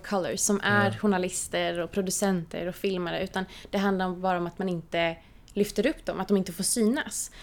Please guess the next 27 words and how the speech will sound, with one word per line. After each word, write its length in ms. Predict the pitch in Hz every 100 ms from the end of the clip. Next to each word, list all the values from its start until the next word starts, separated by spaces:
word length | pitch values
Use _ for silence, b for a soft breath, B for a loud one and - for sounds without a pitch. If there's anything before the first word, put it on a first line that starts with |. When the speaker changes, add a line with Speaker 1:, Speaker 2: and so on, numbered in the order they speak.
| b
Speaker 1:
Och 40 | 233
Speaker 2:
Mm. 80 |
Speaker 1:
det 80 | 220
känns, 360 | 226 240 240 -
jag, 540 | 220 214 320 349 302 -
min 240 | 254 320
upplevelse 520 | 349 - 208 190 - -
av 460 | 185 180 180 185 - - - - -
att 140 | 196 -
jobba 480 | 202 214 185 285
inom 300 | 302 202 190
media 280 | 185 175 180
har 60 | 180
varit 300 | 190 175 175
att 180 | 180 -
så 80 |
här, 180 | 190 185 - b b b b -
får 100 | 240
det 80 | 233
synas 720 | - 302 262 269 302 - - -
så 180 | -
är 100 | 240
det 80 | 214
alltid 320 | 214 180 202
på 160 | - 190
typ 160 | 185 175 - -
deras 880 | 175 165 226 170 170 202 - -